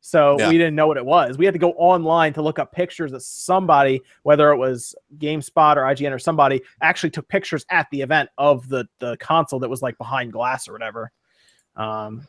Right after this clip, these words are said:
Speaker 1: so it's very weird. Marketing on the Switch is seriously exponentially better.
Speaker 2: Yeah.
Speaker 1: Like, so much better. We see, like, they're pulling in, like, internet memes like John Cena <laughs> to, to, to market the thing.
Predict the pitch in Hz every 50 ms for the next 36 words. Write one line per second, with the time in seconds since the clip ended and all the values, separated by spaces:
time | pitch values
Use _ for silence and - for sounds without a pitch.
0 | _ _ _ - - 120 113 113 110 113 117 120 123 123 131 160 165 170 165 156
1 | 135 127 147 139 127 123 123 147 170 180 190 - 190 175 170 165 156 135 - -
2 | - 165 160 - 160 135 127 127 - 147 143 - - - - - 175 160 147 -
3 | 127 - - 156 - - - - 147 143 143 143 127 - 123 117 113 110 113 110
4 | 107 113 131 - - _ _ _ _ _ _ _ _ _ - - 117 90 78 -
5 | - - _ - - 95 - _ _ _ - - - 202 185 170 147 131 - -
6 | 127 117 127 160 170 - 233 202 180 147 - - - _ - - 160 - 185 -
7 | - 262 302 277 240 233 226 196 170 151 - 143 123 71 _ - 151 - 175 160
8 | 147 - 185 180 175 165 151 139 156 165 156 135 151 135 127 - 151 147 147 143
9 | 131 - - - 147 139 123 120 - _ _ - - 226 180 185 - - 208 202
10 | - - 190 143 147 170 156 147 135 135 - 156 - - 139 - 156 143 - -
11 | 170 160 151